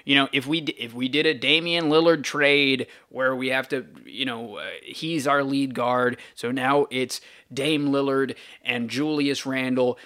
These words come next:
who are we putting in the, in, in between? Okay, that's when you get a guy like DeMar DeRozan, a ball-dominant guy who dribbles in, and, you know, can't really shoot, but is a slasher, they call them. That, that's when you get a guy like that. But no, right now you're looking for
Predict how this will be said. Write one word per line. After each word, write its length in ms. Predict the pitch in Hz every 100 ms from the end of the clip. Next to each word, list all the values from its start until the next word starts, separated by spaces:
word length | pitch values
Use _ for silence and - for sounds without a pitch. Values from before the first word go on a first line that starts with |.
| - -
who 280 | 160 165
are 80 | 147
we 100 | 143
putting 280 | 135 156 139
in 80 | 135
the, 160 | 135 -
in, 160 | 139 139
in 200 | 139 131
between? 460 | - 147 135 127 -
Okay, 220 | 202 143 135
that's 280 | 165 202 208
when 120 | 185
you 100 | 151
get 140 | 147
a 60 | 127
guy 480 | 120 120 120 123 -
like 220 | 127 117
DeMar 360 | 131 120 117 117
DeRozan, 560 | 113 117 117 117 117 -
a 80 | 135
ball-dominant 720 | - 147 143 131 131 127 123
guy 400 | 120 113 113 110 - _
who 120 | 135
dribbles 520 | 113 117 127 135 117
in, 340 | 120 117 113 110 - - 120 - - - -
and, 360 | 135 131 123 131
you 80 | 139
know, 100 | 110
can't 320 | - 151 117
really 280 | 147 143 123
shoot, 520 | - 127 123 120 - - -
but 120 | 120
is 120 | 117
a 60 | 120
slasher, 880 | - - 110 117 123 123 - 120 117
they 180 | 117
call 360 | - - 127 127
them. 240 | 127 131 - - -
That, 140 | 190
that's 300 | 147 208 214
when 100 | 190
you 80 | 160
get 140 | 147 135
a 40 |
guy 140 | 127
like 200 | 127 120
that. 180 | 131 123
But 100 | 147
no, 200 | 175 175
right 240 | 147 220 208
now 160 | 202
you're 160 | 175 165
looking 280 | 170 160 139
for 360 | - 143 139